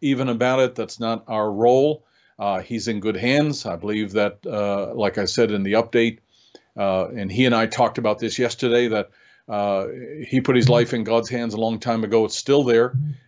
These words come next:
And so we're just trusting that God's in control of his life. Our days on this earth are numbered. God's got it all in his control.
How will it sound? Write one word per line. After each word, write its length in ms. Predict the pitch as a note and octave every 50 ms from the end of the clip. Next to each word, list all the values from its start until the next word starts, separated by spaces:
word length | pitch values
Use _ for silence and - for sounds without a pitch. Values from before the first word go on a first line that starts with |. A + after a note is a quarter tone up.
| -
And 160 | - G#2 A2 -
so 160 | - C3 A#2+
we're 120 | A2+ A2+
just 220 | G2+ G#2+ A2+ - -
trusting 360 | - C3 A#2 - - A#2 A2+
that 160 | A2 G#2 F2
God's 260 | G2 A2 A2+ A2+ G#2
in 100 | A#2+ A2
control 540 | G#2 A#2+ A2 G#2 - B2 A#2+ A#2+ A#2+ A#2+ A2+
of 80 | G#2 E2+
his 180 | A#2 A#2 A2
life. 400 | A2+ A2+ A2+ A#2 B2 A#2 A2+ - -
Our 160 | G#2 G2+ G#2
days 300 | F#2 A2+ A#2 A#2+ A#2+ A2
on 160 | B2 A#2 A#2
this 220 | A#2 A2 G#2+ -
earth 240 | B2 A#2+ A#2 A2+ -
are 80 | G#2+ F#2 G#2
numbered. 340 | G#2 A2+ B2 C3 D3 D#3+ E3 - - - - - - - - -
God's 240 | - - G#2+ A2 G2+
got 180 | - A#2+ A2+ A2
it 80 | A2
all 300 | A2+ A2 A#2+ B2+ C3 C3
in 100 | B2+ B2+
his 180 | B2 B2+ C3 A#2
control. 460 | - - C3 A#2 - C3 A#2 G2+ F2